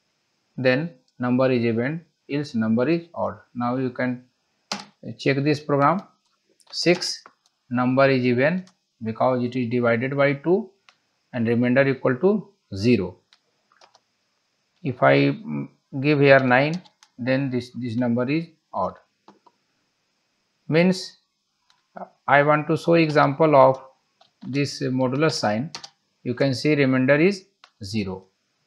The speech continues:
Nine modulus two, remainder is one.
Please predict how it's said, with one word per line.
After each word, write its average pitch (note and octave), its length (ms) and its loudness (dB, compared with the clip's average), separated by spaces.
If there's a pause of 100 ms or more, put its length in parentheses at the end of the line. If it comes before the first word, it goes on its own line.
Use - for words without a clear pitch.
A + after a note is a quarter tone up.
(560)
Nine B2+ 440 2 (260)
modulus A#2+ 480 0
two, C3 240 -4 (300)
remainder A#2 340 2
is F3 220 2 (260)
one. F#2+ 300 -10